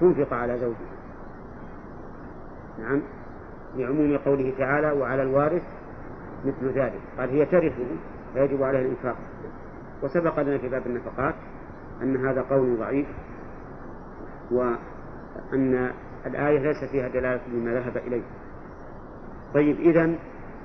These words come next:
نقول: دفع الزكاة، زكاة المرأة إلى زوجها، أجب: جائز بدليل هذا الحديث. دفع زكاة الإنسان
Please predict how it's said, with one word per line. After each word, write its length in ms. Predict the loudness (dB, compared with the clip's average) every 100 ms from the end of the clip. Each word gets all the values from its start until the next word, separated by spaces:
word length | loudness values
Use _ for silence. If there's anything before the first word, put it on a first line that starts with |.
| -12 -12 -10 -4
نقول: 400 | -4 2 2 2 -2 -12 -14 -14 -12 -12 -12 0
دفع 320 | 2 2 2 -2
الزكاة، 540 | 0 -2 0 -2 -4 -2
زكاة 380 | -4 0 0 0 0
المرأة 800 | 0 2 2 -2 -8 -6 -6 -6 -10 -14 -14 -14 -14 -14 -14 -12 -12 -12 -14 -14 -14 -14 -14 -14 -10 -2
إلى 180 | 2 6
زوجها، 460 | 6 6 4 2 -2 -8 -12 -12 -12 -12 -10 -10 -12 -12 -12 -12 -12 -12 -12 -12 -12 -12 -12 -12 -12 -12 -4
أجب: 260 | 0 2 0 -2 -12 -14 -12 -12 -14 -14 0
جائز 400 | 4 4 2 -8 -12 -12 -12 -14 -14 -14 -14 -14 -8
بدليل 340 | -2 2 4 2
هذا 280 | 0 -2
الحديث. 280 | -2 -6 -8 -10 -12 -12 -12 -12 -14 -14 -14 -14 -14 -14 -14 -14 -14 -14 -12 -2 4
دفع 340 | 4 2 -2
زكاة 400 | 0 -2 0 0 0
الإنسان 720 | -2 -4 -4 -2 -2 -2